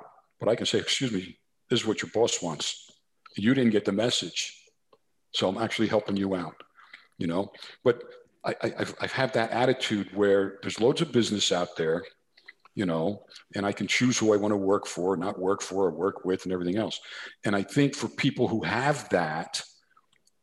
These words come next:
that confidence, I guess one might be part of that, that, uh, they're free to feel and be funny. You know, they just feel, that,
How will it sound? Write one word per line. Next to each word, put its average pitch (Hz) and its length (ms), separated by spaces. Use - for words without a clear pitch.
that 92 160
confidence, - 1200
I 92 60
guess 90 280
one 92 160
might 92 180
be 92 60
part 87 260
of 82 80
that, 101 220
that, 120 280
uh, 120 300
they're 151 100
free 117 280
to 113 60
feel 120 320
and 113 120
be 123 100
funny. 165 280
You 95 80
know, 92 300
they 104 80
just 98 160
feel, 107 160
that, 110 120